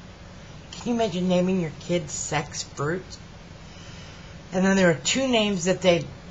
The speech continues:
three names, no, two names that they wanted to change, but the government said, "No, those are fine, you can keep those names."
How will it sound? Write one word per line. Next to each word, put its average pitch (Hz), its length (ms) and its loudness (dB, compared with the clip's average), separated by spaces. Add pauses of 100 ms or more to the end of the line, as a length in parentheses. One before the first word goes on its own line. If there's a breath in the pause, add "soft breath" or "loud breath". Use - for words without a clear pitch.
(760)
three 254 340 0
names, 143 580 0
no, 143 300 2
two 254 160 0
names 156 580 2 (720 loud breath)
that 175 260 8 (340)
they 175 140 6
wanted 175 340 2
to - 60 -8
change, 202 480 2
but 156 140 -4
the 156 60 -4
government 170 440 4
said, 170 240 2
"No, 233 180 8
those 196 260 2
are 165 60 -4
fine, 156 360 4
you 135 80 -2
can 151 120 -8
keep - 300 -4
those 123 260 -6
names." 95 400 -10